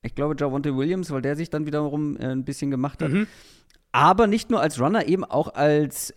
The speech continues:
Speaker 1: Passcatcher hat er schon, ähm,
Speaker 2: Ja.
Speaker 1: was gezeigt. Hat, äh, zwanzig Mal bisher den Ball gefangen, hat einen Yards per Route Run Wert von eins Komma fünf eins. Das ist jetzt als Running Back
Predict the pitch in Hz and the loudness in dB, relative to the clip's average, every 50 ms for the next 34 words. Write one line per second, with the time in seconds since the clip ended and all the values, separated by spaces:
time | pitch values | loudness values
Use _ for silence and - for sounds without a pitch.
0 | 117 - - 170 226 294 - - - 123 113 - - 101 90 - - - - 131 | -4 -2 -2 -2 -2 -2 -4 -2 -4 -4 -2 -2 -2 -2 -2 -2 -4 -4 -4 -4
1 | - - _ - 131 127 120 - - 143 135 131 127 127 123 117 117 - - - | -4 -4 _ 0 0 0 0 0 0 0 2 2 2 0 0 -2 -2 -4 -4 -4
2 | 110 110 110 110 110 107 - - 160 160 156 _ _ _ _ _ _ _ - - | -4 -2 -2 -2 -4 -4 -4 -4 -6 -6 -6 _ _ _ _ _ _ _ -6 -4
3 | 113 - - - 113 - - 117 117 127 165 208 - - - - - - - _ | -4 -4 -4 -6 -6 -2 0 2 4 4 4 2 0 -4 -16 -20 -20 -20 -20 _
4 | - 123 175 120 120 - - - - 113 117 107 - - - 123 127 139 - - | -8 -4 -4 -4 -4 -4 -8 -8 -6 -4 -4 -4 -4 -4 -4 -4 -4 -4 -4 -2
5 | 123 120 117 113 - 117 113 113 107 - 101 95 104 120 127 - - 139 151 165 | -2 -2 -2 -2 -2 -2 -2 -2 -2 -2 -2 -2 -2 -4 -4 -2 -2 -2 0 0
6 | 170 151 120 - - 110 107 104 104 104 107 101 107 - - - 107 104 104 110 | -2 -4 -6 -8 -8 -6 -4 -4 -2 -2 -2 -4 -4 -4 -4 -4 -2 0 0 -2
7 | 117 - 117 117 113 110 110 - 110 - - 101 117 127 - - - 113 113 107 | -2 -2 -4 -2 -2 -4 -4 -4 -6 -6 -4 -4 -4 -6 -6 -4 -2 -2 -2 -2
8 | - - 117 113 107 - - - 104 113 135 165 165 - 127 101 - - 110 - | -2 -4 -4 -4 -4 -4 -4 -2 0 0 0 -2 -2 -6 -8 -10 -10 -10 -8 -8
9 | 107 101 - - 101 - 101 98 110 117 107 104 104 - | -8 -8 -8 -10 -8 -4 -4 -2 -2 -2 -2 -4 -4 -6